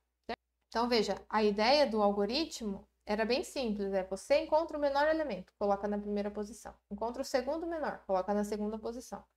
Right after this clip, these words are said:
Te mostrei agora duas formas de implementar isso. Então, a primeira das ideias é um pouquinho mais custosa, porque eu precisei fazer todo um laço,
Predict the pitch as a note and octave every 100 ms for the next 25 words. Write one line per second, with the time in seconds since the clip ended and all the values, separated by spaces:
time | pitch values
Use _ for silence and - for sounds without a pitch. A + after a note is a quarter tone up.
0 | _ _ _ _ _ _ - A#3 B3 B3
1 | C4+ D#4 C4 A#3+ A3 F#4+ A4+ - D#4+ E4
2 | D#4+ D#4+ D#4 D4+ D#4 D#4 B3 - - _
3 | _ _ _ _ _ - - A3+ C#4 G4
4 | C#4+ B3 A#3+ A3+ A3 A3 C4 C#4+ C#4 C#4+
5 | - D#4 F4 E4+ E4+ - F#4 - C4+ C4+
6 | A#3+ G3+ G#3+ G#3+ G#3 A3 A3+ A#3 A#3 A3+
7 | A3+ A#3 E4+ F4 A#3+ G3+ B3 C4 - G#3